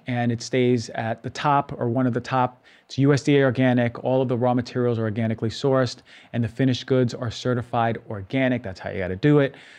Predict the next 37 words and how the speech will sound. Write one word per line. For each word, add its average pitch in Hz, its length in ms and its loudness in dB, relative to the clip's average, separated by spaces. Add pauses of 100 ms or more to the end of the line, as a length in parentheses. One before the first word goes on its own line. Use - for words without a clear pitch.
(160)
No 147 180 2
phosphates, 123 840 -2
no 113 140 -4
foaming 120 380 0
agents 113 400 -2
utilized 123 420 2
in 120 60 0
this 110 80 -4
formulation. 113 600 -2
Does 104 160 -6
not 123 240 -2
use 113 140 -4
canola, 139 460 -2
safflower, 117 680 -4
or 117 80 -10
sunflower 117 720 -2
oil. 131 400 2 (340)
Nothing 120 360 0
to 120 100 -8
stabilize. 110 760 0 (300)
It 123 60 0
is 120 120 0
a 110 60 -2
very, 131 420 2
very 120 280 2
clean 120 380 0
oat 123 160 -2
milk, 131 460 -4
and 117 120 -2
you 113 80 0
know 139 220 0
this 131 160 0
because 117 540 -2
when 113 120 -4
you 107 120 -2
open 131 320 0
it, 107 180 -4